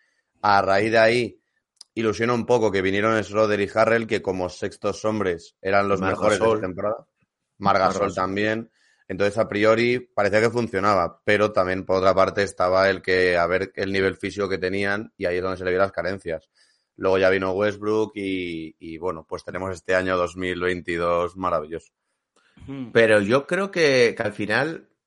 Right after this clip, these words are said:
Speaker 2: el año que pierden en primera ronda con Phoenix, ese año, eh, si Davis está sano, yo lo digo siempre, si Davis está sano, ganan a Phoenix. O sea, lo tengo clarísimo. Y,
Speaker 1: Ya.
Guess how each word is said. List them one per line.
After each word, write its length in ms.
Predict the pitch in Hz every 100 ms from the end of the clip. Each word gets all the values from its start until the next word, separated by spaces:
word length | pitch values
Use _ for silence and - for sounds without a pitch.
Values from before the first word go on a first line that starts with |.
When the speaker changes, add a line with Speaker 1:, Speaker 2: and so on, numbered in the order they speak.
| - _ -
Speaker 2:
el 240 | 104 101
año 500 | 113 151 160 160 156
que 160 | 151 143
pierden 320 | 139 139 135
en 100 | 127
primera 260 | 127 123 123
ronda 280 | 120 120
con 260 | 117 113 104
Phoenix, 640 | 104 120 123 139 - - _ _ _ _ _ _
ese 360 | - 101 - 104
año, 460 | 127 156 180 202 -
eh, 420 | 92 80 80 - -
si 240 | - 95
Davis 320 | 101 139 151
está 220 | 131 120
sano, 180 | 107 110
yo 220 | 107 76 98
lo 80 | 123
digo 200 | 123 101
siempre, 360 | - 87 82
si 180 | 80 87
Davis 280 | 95 127 135
está 220 | 127 107
sano, 480 | 101 92 87 120 202 _ _ _ _ _
ganan 280 | 90 107
a 80 | 113
Phoenix. 500 | 98 90 67 - - -
O 20 |
sea, 360 | - 80 76
lo 200 | 76 80
tengo 300 | - 92 110
clarísimo. 540 | 120 92 113 - 78 69 _ - _ _
Y, 160 | 110 107
Speaker 1:
Ya. 720 | 104 104 104 101 101 101 101